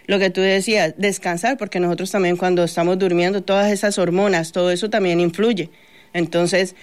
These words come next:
la parte hormonal tampoco nos ayuda cuando tenemos, cuando tenemos diabetes. El ejercicio.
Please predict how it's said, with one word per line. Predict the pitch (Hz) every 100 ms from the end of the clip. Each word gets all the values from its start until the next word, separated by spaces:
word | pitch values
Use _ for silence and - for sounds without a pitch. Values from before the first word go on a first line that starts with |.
| - -
la | 190
parte | 185 175 190 208 175
hormonal | 185 180 170 180 233
tampoco | - 170 165 160 190
nos | 190
ayuda | 175 170 180 190 196 190
cuando | 185 180 175 160 165
tenemos, | 160 160 170 175 170 170 175 165 - -
cuando | 165 160
tenemos | 156 160 165 175
diabetes. | 170 160 196 123 - - - - - - -
El | 190 180 180 170 170 165 156 143 - _ _ _ - - - _ -
ejercicio. | 208 160 160 233 214